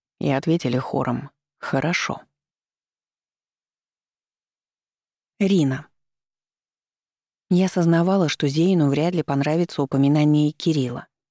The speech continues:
но принц отреагировал совсем уж бурно. Подскочил ко мне,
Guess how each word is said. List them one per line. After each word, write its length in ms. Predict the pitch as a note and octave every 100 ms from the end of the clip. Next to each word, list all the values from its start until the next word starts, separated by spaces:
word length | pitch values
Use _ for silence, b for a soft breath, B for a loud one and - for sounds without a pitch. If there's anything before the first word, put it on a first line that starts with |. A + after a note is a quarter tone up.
| _
но 120 | F3 E3
принц 300 | G3+ B3 A3
отреагировал 680 | G3 F3+ F3 G3 A3 F3
совсем 420 | D3 C#3 - G3 G#3
уж 120 | G3
бурно. 460 | F3+ D3 - A2+ _ _ _ _ _ _ _ _
Подскочил 640 | - - - C3+ - E3+ F3+
ко 180 | D3+
мне, 240 | C#3+ C#3